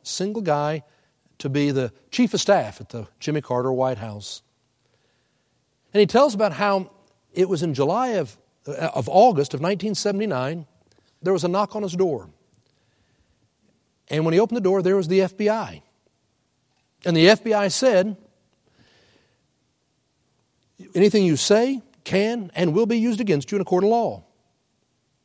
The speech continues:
He had no idea what was going on. He would soon find out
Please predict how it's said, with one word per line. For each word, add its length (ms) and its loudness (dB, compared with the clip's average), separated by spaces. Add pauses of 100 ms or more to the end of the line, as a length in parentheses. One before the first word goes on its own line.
(580)
He 260 0
had 300 -2
no 420 2
idea 840 2 (240)
what 320 0
was 120 -2
going 300 2
on. 340 0 (460)
He 160 4
would 160 2
soon 420 0
find 380 0
out 260 0